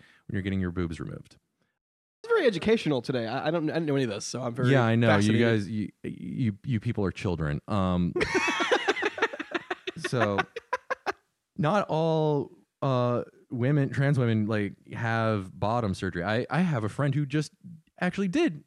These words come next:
Speaker 1: have bottom surgery in October, and I, you know, the fact that, like, her body matches what's up, you know, physiologically, really, in her mind on, like, what should be there, you know, it, it's gotta be really liberating. But I never really
Speaker 2: Yeah.
Speaker 1: had that kind of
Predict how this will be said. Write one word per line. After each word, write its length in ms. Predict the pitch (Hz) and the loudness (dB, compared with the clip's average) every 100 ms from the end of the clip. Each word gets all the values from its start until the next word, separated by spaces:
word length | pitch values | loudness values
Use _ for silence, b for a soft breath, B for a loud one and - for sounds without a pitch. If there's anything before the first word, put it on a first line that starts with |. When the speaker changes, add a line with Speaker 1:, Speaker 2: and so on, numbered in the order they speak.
| - | -2
Speaker 1:
have 220 | 139 104 | 0 2
bottom 220 | 101 95 | 0 -2
surgery 500 | 87 98 85 90 90 | -2 -4 -2 0 0
in 100 | 92 | 0
October, 640 | 95 85 - 87 82 85 80 | -2 -4 -4 -4 -2 -2 -2
and 220 | 95 92 | -2 -2
I, 100 | 95 | -2
you 200 | - 98 | -2 -2
know, 360 | 87 87 - _ - | -2 -4 -8 _ -20
the 280 | 117 110 | -10 -8
fact 240 | 104 110 - | -4 -4 -4
that, 120 | 104 | -6
like, 180 | 101 92 | -6 -6
her 260 | 104 95 | -4 -4
body 720 | 82 85 90 90 90 90 85 - b b b _ - | -4 -4 0 0 0 -2 -4 -8 b b b _ -6
matches 880 | 98 98 95 87 - 92 87 78 - | -2 0 0 -4 -4 -4 -2 -6 -8
what's 260 | 92 85 | -8 -6
up, 140 | 95 - | -6 -6
you 260 | - - 104 | -12 -8 -4
know, 100 | 82 | -2
physiologically, 800 | 107 87 85 76 98 92 82 76 | -4 -4 -4 -2 -4 -4 -8 -4
really, 280 | 76 73 | -2 -2
in 60 | 76 | -4
her 120 | 76 | -6
mind 420 | 73 87 82 78 | -4 -4 -4 -6
on, 180 | 73 76 | -8 -8
like, 180 | 80 78 | -8 -8
what 220 | 92 78 - _ _ _ | -8 -8 -10 _ _ _
should 280 | - - 87 | -10 -8 -6
be 180 | 85 90 | -4 -2
there, 260 | 85 78 - b b _ | -2 -2 -6 b b _
you 80 | - | -6
know, 120 | 85 71 | -4 -4
it, 120 | 95 - - | -8 -14 -14
it's 160 | 98 | -8
gotta 220 | - 117 127 | -4 -2 0
be 120 | 92 | -2
really 360 | 87 101 98 | -2 -2 -2
liberating. 480 | 87 95 98 85 80 | -2 -2 -2 -2 -2
But 120 | 82 90 | -4 -4
I 100 | 113 | -4
never 240 | 147 139 | -2 -2
really 200 | 123 190 | 0 2
Speaker 2:
Yeah. 140 | 180 | 2
Speaker 1:
had 220 | 107 107 104 | 0 -2 -2
that 160 | 98 | -6
kind 340 | - 101 95 92 | -4 -2 0 0
of 280 | 90 82 | -2 -4